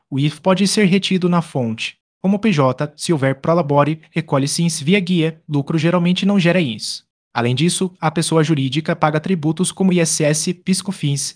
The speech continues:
C S L L e irt conforme o regime escolhido. Regimes de tributação que você pode escolher como P J um.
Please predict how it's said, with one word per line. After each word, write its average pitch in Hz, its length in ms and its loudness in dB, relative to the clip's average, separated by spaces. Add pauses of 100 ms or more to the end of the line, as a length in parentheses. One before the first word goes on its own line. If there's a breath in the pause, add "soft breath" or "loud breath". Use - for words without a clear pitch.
C - 160 -4
S 156 180 0
L 170 160 2
L 160 300 0
e 175 140 0
irt 202 180 -2
conforme 170 460 0
o - 20 2
regime 170 380 4
escolhido. 135 600 -2 (360)
Regimes 151 340 2
de 151 80 0
tributação 151 640 0
que 180 80 -6
você 175 240 0
pode 160 240 0
escolher 151 340 0
como 196 240 0
P 208 160 2
J 135 240 0
um. 113 240 -4